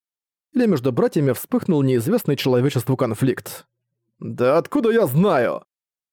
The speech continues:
воскликнул Йосихико и схватился за голову. Уставший от холода Катара положил руку на стеклянную створку окна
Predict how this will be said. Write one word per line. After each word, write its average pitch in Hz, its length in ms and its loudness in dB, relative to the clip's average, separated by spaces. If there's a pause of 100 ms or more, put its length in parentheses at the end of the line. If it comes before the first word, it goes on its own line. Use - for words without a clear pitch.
(120)
воскликнул 120 640 -2
Йосихико 131 540 -2
и 233 60 2
схватился 131 520 -2
за 127 120 0
голову. 113 600 -2 (720)
Уставший 120 500 -2
от - 60 -16
холода 131 320 0
Катара 123 360 0
положил 120 380 0
руку 131 180 0
на 120 80 -4
стеклянную 123 440 -2
створку - 360 -4
окна 131 400 -2